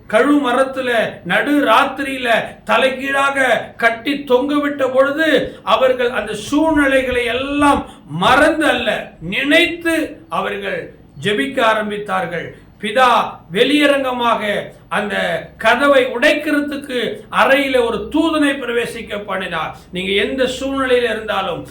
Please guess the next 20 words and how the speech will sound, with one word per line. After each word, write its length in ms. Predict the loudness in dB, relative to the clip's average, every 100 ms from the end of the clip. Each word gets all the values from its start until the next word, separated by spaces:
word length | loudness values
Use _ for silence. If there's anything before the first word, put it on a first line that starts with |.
| -12
நீங்க 280 | -8 0 0
எந்த 220 | 2 0
இடத்துல 560 | 0 0 0 0 0 0
இருந்தாலும், 720 | 0 0 -2 -2 -2 -6 -8 -14 -6
நீங்கள் 380 | -4 -4 -4
அந்தரங்கத்துல 840 | -4 -2 0 0 0 0 -2 -2 0
இருக்கிற 640 | 2 2 -2 -2 0 -2 -6 -8
உங்கள் 320 | -6 -4 -4
பிதாவை 500 | -2 2 4 4 2
நோக்கி 320 | -2 -4 -6
நீங்கள் 280 | -6 -6 -8
ஜெபிக்கும் 540 | -2 0 0 0 -2
பொழுது, 560 | 0 0 0 -4 -6 -8 -10
இன்றைக்கு, 800 | -4 2 4 4 0 -6 -14 -14 -20 -20 _ -20 -20 -20 -10
இந்த 300 | -6 2 2
வாரம், 720 | 4 4 4 4 0 -2 -14 -12
இந்த 260 | -8 -4
மாதம், 640 | -2 2 2 2 0 -2 -10
இந்த 400 | -6 -2 0 0
வருஷம் 540 | 2 0 0 -2 -6